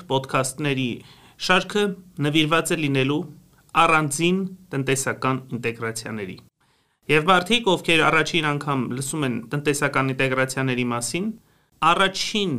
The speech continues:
ինտեգրացիոն կազմավորումը, որ գալիս է մարդկանց մտքին, դա բնականաբար եվրոպական ինտեգրացիան է, քանի որ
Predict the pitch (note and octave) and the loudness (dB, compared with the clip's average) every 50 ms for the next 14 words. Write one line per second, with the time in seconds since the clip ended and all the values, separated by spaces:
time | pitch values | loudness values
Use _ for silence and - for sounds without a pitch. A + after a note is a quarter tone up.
0 | A2+ A#2 - - _ _ _ _ - E3 D#3 - E3 D#3+ D#3+ D#3+ D#3 D#3 D3+ - | -6 -8 -14 -20 _ _ _ _ -8 -6 -2 -2 -2 0 0 0 0 0 0 -4
1 | - - E3+ D#3+ D3+ C3+ B2+ B2 - C3+ C3+ C3 C#3+ C#3 C3 B2+ C3+ C3+ C3+ C3 | -6 -4 -4 -2 -2 -2 -2 -2 0 0 0 0 0 -2 0 0 0 0 0 0
2 | B2+ A#2 G#2+ G#2 A#2+ C3 C3+ A#2+ - - C3+ B2+ B2+ C3 B2+ - C3+ A#2 A#2+ B2 | 0 -2 -4 -2 -2 0 0 -2 -2 -2 -2 0 0 0 -2 -2 -4 -2 -2 -2
3 | B2 - - B2+ A#2+ A#2+ A#2+ C#3+ C#3 - - G#3+ A3 B3 A#3+ A3+ - - _ _ | -4 -4 -4 -6 -6 -4 -6 -6 -8 -6 -6 -6 -6 -6 -6 -8 -10 -16 _ _
4 | _ _ _ _ - - A#3+ C#4 C#4+ F3+ F3 F3 F3 E3 D#3+ D#3 E3+ F#3+ F3 D3 | _ _ _ _ -2 0 2 2 4 2 2 2 2 0 2 2 2 2 2 2
5 | C3 A#2+ C3 C3 B2+ C3+ C3 D3 D3 C3+ A2+ A2 A2 G#2 - G2+ F#2+ - - - | 0 0 0 0 0 0 0 2 0 0 -2 -4 -4 -6 -6 -8 -10 -10 -12 -14
6 | - - - _ _ _ _ _ _ _ _ _ _ - - D3+ D3+ D#3 D3+ C3+ | -16 -20 -20 _ _ _ _ _ _ _ _ _ _ -2 0 0 2 2 2 2
7 | C3+ B2 A#2+ - | 2 0 0 0